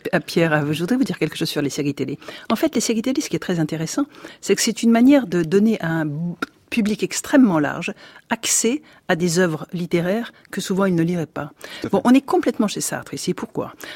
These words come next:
Speaker 1: Parce que Sartre, c'est quelqu'un qui a touché à tous les genres littéraires et qui avait à l'o-, euh, au centre de sa pyramide intellectuelle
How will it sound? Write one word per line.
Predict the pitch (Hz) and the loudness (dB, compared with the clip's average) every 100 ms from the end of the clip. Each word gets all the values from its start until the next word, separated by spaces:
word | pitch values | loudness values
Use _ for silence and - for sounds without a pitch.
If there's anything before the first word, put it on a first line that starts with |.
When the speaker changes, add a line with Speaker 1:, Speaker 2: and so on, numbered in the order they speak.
| - | -8
Speaker 1:
Parce | 208 - | -6 -2
que | 233 | 0
Sartre, | 302 - | 0 -2
c'est | |
quelqu'un | 220 208 269 | -2 0 0
qui | 254 | -2
a | 185 | -4
touché | - - 196 | -6 -4 -4
à | |
tous | - - | 0 4
les | 233 | 6
genres | 160 147 | 4 0
littéraires | 151 - 139 175 247 - - - - | -4 -8 -8 -6 -8 -8 -14 -8 -2
et | 208 | 2
qui | - | 4
avait | 240 196 - | 4 4 4
à | 214 | 4
l'o-, | 220 214 _ _ 180 | 6 4 _ _ -6
euh, | 143 127 | -4 -2
au | 175 | 0
centre | - - 330 - 170 | 2 6 6 4 0
de | 160 | 0
sa | - | -2
pyramide | 156 214 196 185 185 151 156 | -2 2 4 4 4 2 0
intellectuelle | 180 165 160 156 - 190 247 | -2 -2 -2 -4 -4 0 0